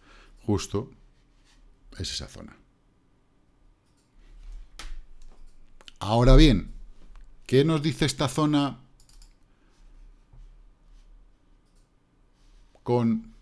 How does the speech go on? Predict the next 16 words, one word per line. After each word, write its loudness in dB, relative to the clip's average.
Mira, -12
zona -4
uno, -4
zona -4
dos? -8
Es -12
que... -8
Pero 2
bueno, 2
¿qué 4
nos 0
dice 0
esta -2
zona, -2
¿vale? -4
Con 0